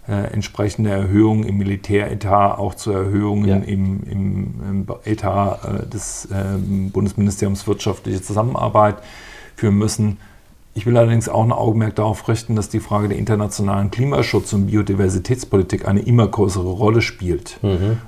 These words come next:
Speaker 1: Ähm, und auch das B M U dort ein, ein zunehmend großer Akteur ist. Ähm, auch im Übrigen im, in der Beauftragung der G E Z,
Speaker 2: Ah ja.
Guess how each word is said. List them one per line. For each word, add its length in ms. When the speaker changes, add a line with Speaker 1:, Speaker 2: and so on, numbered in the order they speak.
Speaker 1:
Ähm, 280
und 140
auch 100
das 160
B 180
M 120
U 200
dort 360
ein, 220
ein 280
zunehmend 440
großer 460
Akteur 600
ist. 500
Ähm, 560
auch 460
im 140
Übrigen 320
im, 260
in 580
der 100
Beauftragung 840
der 140
G 320
E 60
Z, 360
Speaker 2:
Ah 100
ja. 140